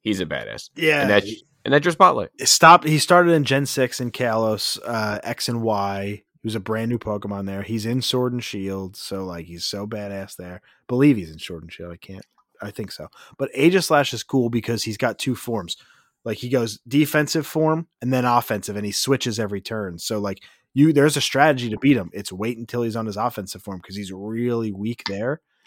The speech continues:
Speaker 2: defensively, but super strong offensively. Great Pokemon.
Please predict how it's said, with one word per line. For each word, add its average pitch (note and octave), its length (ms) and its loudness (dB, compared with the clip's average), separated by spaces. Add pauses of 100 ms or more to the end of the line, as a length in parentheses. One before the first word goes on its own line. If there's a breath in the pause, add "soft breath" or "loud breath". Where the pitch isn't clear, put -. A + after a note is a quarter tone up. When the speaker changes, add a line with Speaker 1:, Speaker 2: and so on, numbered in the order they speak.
(220)
Speaker 2:
defensively, C#3+ 680 -4
but G2 120 -10
super G#2 260 -8
strong F#2 300 -10
offensively. B2+ 560 -8 (340)
Great C#3+ 220 4
Pokemon. A2 600 -2